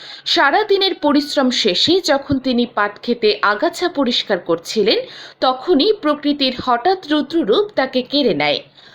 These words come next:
পঁয়তাল্লিশ বছর বয়সী আব্দুল হালিম ছিলেন খুলনার ডুমুরিয়া উপজেলার নরনিয়া গ্রামের বাসিন্দা।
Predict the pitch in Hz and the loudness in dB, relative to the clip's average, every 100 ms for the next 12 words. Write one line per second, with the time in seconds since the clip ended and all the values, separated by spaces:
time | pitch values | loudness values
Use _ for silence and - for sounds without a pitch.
0 | - - 269 269 370 381 415 - 349 339 | -20 0 0 2 2 2 2 0 -2 0
1 | 320 269 269 277 - 269 - 214 214 302 | 0 2 2 2 0 -2 0 -2 -2 -6
2 | 294 254 180 165 - 226 175 415 539 - | -4 -2 -2 -2 -4 -2 0 0 -4 -12
3 | - - 285 277 277 - 254 262 381 403 | -18 -2 0 2 2 0 0 0 2 4
4 | 403 - 294 - 330 202 170 226 349 240 | 4 2 -2 0 -2 -2 2 2 4 2
5 | 220 302 311 311 294 202 175 254 403 285 | 2 2 0 0 0 0 0 0 0 0
6 | 185 - 147 - | -2 -4 -2 -2